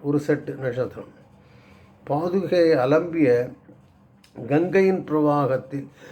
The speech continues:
உண்டான நீர்க்குமிழிகள் கூட நட்சத்திரங்கள் போன்றிருந்தன.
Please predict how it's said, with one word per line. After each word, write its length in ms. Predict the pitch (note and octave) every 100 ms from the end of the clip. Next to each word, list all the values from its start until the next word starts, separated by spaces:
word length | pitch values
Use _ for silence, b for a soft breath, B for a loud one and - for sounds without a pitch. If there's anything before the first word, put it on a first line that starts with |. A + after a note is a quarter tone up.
| B B B B _ - - - - - - - C#3 C#3+ C3+
உண்டான 680 | C#3+ F#3+ F#3 F#3 E3+ D#3 C#3+
நீர்க்குமிழிகள் 960 | C3 C#3+ F#3 D3+ F3 E3+ D#3 D3+ D3+
கூட 540 | D3 F3 F#3 C#3+ B2+ C#3 - - b b b b
நட்சத்திரங்கள் 920 | C3 - F3 E3+ E3 D3+ D3+ C#3 C#3 B2+
போன்றிருந்தன. 1000 | B2+ C3 A#2+ B2 A#2+ A#2 A#2 A#2+ D3